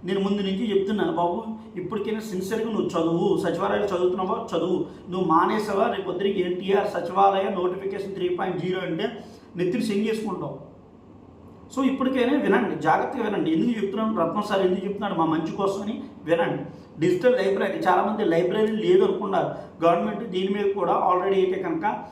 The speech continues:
రేపు ప్రమాణ స్వీకారం అయిన తర్వాత మీకు ఇన్ఫర్మేషన్ మామూలుగా ఉండదండి. నేనేమో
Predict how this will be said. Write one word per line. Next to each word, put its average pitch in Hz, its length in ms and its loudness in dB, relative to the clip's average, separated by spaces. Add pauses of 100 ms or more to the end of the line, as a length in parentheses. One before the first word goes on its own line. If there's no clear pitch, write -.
(200)
రేపు 180 220 2
ప్రమాణ 185 300 -2
స్వీకారం 202 540 -2
అయిన 190 340 0
తర్వాత 185 540 0
మీకు 190 220 0
ఇన్ఫర్మేషన్ 214 600 -2
మామూలుగా 190 380 2
ఉండదండి. 156 600 -4
నేనేమో 160 440 2